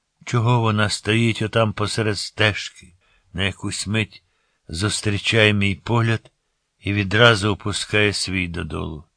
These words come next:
Напевно, хоче зі мною побалакати. Треба вийти до неї. Це ж та, це ж вона розповіла мені, ніби отой вбив мого пса. Вона, вона, ото стоїть зараз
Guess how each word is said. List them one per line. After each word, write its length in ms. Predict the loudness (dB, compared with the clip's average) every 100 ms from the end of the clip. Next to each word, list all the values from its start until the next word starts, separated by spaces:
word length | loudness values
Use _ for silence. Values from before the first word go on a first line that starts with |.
| _ _ _ _
Напевно, 600 | -6 -4 0 0 0 -2
хоче 380 | -2 -4 -2 -2
зі 160 | -2
мною 400 | -2 0 0 0
побалакати. 1000 | -2 -4 0 2 2 2 -2 -16 -16 -20 _ _ _ _ _
Треба 420 | 2 4 4 4
вийти 480 | 4 2 0 0 -6
до 160 | -4 -4
неї. 440 | -4 -6 -8 -12 _ _ _ _ _
Це 240 | -6 -4
ж 260 | -2 -6 -4
та, 260 | 2 2 0
це 260 | -4 -4
ж 120 | -2
вона 360 | -2 0 4 4
розповіла 760 | 4 0 -2 -2 0 2 2
мені, 380 | 2 0 -4 -6 _ _
ніби 280 | -4 -2 -2
отой 380 | -4 -4 -4 -2
вбив 400 | -4 -4 -2 -2
мого 280 | -2 -4 -6
пса. 400 | -8 -2 -2 -2 _ _ _ _
Вона, 380 | -4 -2 -2 -6
вона, 380 | -4 -4 -4 -6 _ _ _
ото 320 | -8 -2 0 0
стоїть 440 | 0 2 4 2
зараз 480 | 0 -2 -2 -4